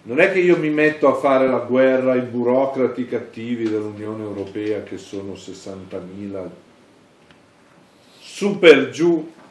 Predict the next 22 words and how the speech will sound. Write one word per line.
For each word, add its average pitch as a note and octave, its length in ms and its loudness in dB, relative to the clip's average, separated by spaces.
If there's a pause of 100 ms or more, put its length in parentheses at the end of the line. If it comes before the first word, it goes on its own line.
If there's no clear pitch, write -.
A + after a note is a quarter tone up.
(200)
tanti D3 420 0
quanto B2+ 380 -2
sono B2 260 -8
i A2+ 40 -10
burocrati G2+ 1120 -6 (840)
del G#2 240 -8
Comune G2+ 440 -10
di F#2 120 -12
Roma, F#2+ 360 -10
incluse F#2 480 -14
le F2+ 80 -10
partecipate, E2+ 1040 -16 (800)
e - 180 -4
tendenzialmente D3 1120 2
quei A2+ 160 -2
burocrati G#2 600 -4
che F#2+ 120 -12
stanno F#2 360 -10
a F2+ 40 -12
Bruxelles, F2 680 -12 (160)
Francoforte, E2+ 840 -16
sì, E2 100 -20